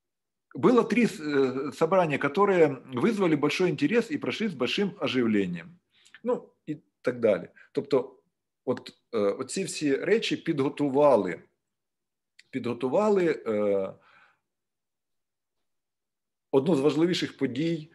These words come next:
е, в екумінічного, е, руху, е, двадцятого століття. Це, е, спільну католицько-православну декларацію і взаємне зняття анафем тисяча п'ятдесят четвертого року між Константинопольським,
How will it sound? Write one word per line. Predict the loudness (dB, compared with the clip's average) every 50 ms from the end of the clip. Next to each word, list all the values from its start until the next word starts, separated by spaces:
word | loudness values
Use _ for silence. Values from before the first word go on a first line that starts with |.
| _ _ _ _ _ -4
е, | 0 0
в | 0 -2 -2 -6 -8
екумінічного, | -8 -8 -8 -8 -6 -6 -6 -4 -4 -4 -4 -4 -6 -4 -4 -4 -4 -4 -6 -8 -10 -10 -10 -8 -10 -10 -12 -14 -16 -16 -14 -14 -14 -14 -12 -8 -4
е, | 0
руху, | 2 0 0 0 -2 -4 -2 -2 -2 -4 -6 -8 -6 -4 -4 -2 -4 -4 -6 -8 -10 -10 -10 -12
е, | -6
двадцятого | -6 -6 -2 -2 -4 -4 -4 -12
століття. | -12 -12 -12 -10 -8 -8 -8 -10 _ -18 -18 -16 _
Це, | -16 -6 0 2 2 2 2 -2 -8 -16 _ _ _ _ -20 _ _ -12
е, | -10 -8 -8 -8 -10 -10 -12
спільну | -12 -6 -2 -2 0 0 0 -2 -4
католицько-православну | -4 -6 -4 -2 0 0 0 -2 -6 -8 -4 -4 -4 -4 -2 -2 -2 -2 -2 -4
декларацію | -8 -8 -2 0 0 0 0 0 -2 -6 -10 -8 -6 -6 -4 -4 -6 -6
і | -8 -6 -4 -2 0 2 2 2 0
взаємне | 0 2 0 2 2 0 -2 -2 -4 -6 -6
зняття | -6 -8 -10 -8 -6 -4 -4 -4
анафем | -4 -4 -6 -6 -6 -8 -10 -10 -10 -14 _ _ _ _ _ _
тисяча | -6 -4 -4 -4 -10 -6
п'ятдесят | -6 -4 -4 -4 -2 -2 -2 -2 -2
четвертого | -10 -12 -8 -2 -2 -2 -2 -4 -8 -8 -4
року | -4 -6 -6 -6 -8
між | -6 -6 -6 -6
Константинопольським, | -6 -10 -10 -8 -8 -8 -8 -8 -12 -10 -12 -12 -12 -12